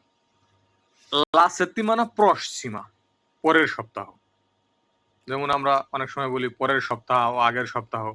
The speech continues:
সেই সংক্রান্ত। সুতরাং এগুলো সময় নির্দেশ করা এক ধরনের বাক্য বা ফ্রাজি। "লা সেত্তিমানা প্রসিমা", পরের সপ্তাহ।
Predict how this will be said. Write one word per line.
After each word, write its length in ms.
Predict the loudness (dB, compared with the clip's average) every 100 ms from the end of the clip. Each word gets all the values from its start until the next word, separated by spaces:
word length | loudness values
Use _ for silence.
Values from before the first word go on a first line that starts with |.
| _ _ _ _ _ _
সেই 180 | -6 -6
সংক্রান্ত। 460 | -4 -6 -8 -8 -8 -10 _ _ _
সুতরাং 300 | -16 -4 -2 0
এগুলো 340 | -4 -4 -2 -2 -4 _ _ _ _ _ -14
সময় 420 | -8 -2 0 0 -4 _ _ _ _ -10
নির্দেশ 320 | -6 -6 -8
করা 260 | -4 0 0 0 -6
এক 100 | -12 -8
ধরনের 320 | -8 -6 -6 -8 -4
বাক্য 300 | -4 -4 -6 -6 -6 -4
বা 100 | -4
ফ্রাজি। 440 | -2 0 0 -2 -14 _ _ _ _ _ _ -12 -6
"লা 180 | 0 2 2
সেত্তিমানা 600 | -2 -10 -8 -2 -2 -2 -4
প্রসিমা", 560 | -2 -2 -4 -10 -8
পরের 320 | -4 -2 0 0
সপ্তাহ। 480 | -4 -10 _ -18